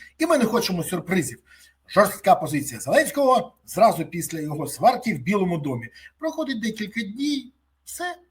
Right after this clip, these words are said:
жодних гарантій безпеки і повна викачка, що в угоді про копалини. А далі Зеленський пояснив, які гарантії безпеки хоче Україна від Трампа.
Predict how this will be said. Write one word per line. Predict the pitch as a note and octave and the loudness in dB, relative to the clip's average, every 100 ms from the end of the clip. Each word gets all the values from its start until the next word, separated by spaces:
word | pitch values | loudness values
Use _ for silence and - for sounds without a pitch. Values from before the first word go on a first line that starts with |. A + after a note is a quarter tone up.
| - | -10
жодних | F#3 D#4 G#3 | -4 -4 -2
гарантій | E3+ F#3+ F#3+ | -2 -2 -2
безпеки | G3+ A3 D#4+ E4 D4+ D4 - | -4 -4 -4 -4 -6 -10 -8
і | A#3+ | -8
повна | G3 C#4+ E4 C#4+ | -2 2 2 2
викачка, | G#3+ F3+ F3+ F3 F3+ F3 | 0 0 -2 -8 -10 -8
що | - E4 | -4 -2
в | A#3+ | -2
угоді | D3+ G#3+ | -4 -4
про | - G3 | -6 -8
копалини. | E3 - C3 A#2+ B2 - | -8 -4 -4 -4 -10 -6
А | C3+ | -4
далі | C#3 D4 D4+ C#4+ - - _ - _ _ - | 0 2 2 0 -2 -10 _ -20 _ _ -4
Зеленський | C#4 F#4+ - C4 | 2 2 2 -2
пояснив, | G3 F3+ - F#3+ E3+ | -2 -2 0 -2 -4
які | D#3 F3 | -6 -4
гарантії | C#3+ F#3 G#3 G3+ F#3+ | 0 2 0 -2 -6
безпеки | - D4 D4 C#4 | -4 -4 -4 -6
хоче | A3 A#3 G3+ | -4 -4 -6
Україна | - D#3+ A3 | -6 -4 -2
від | D3+ - | -4 -2
Трампа. | C#3+ C3+ C3 | -4 -4 -8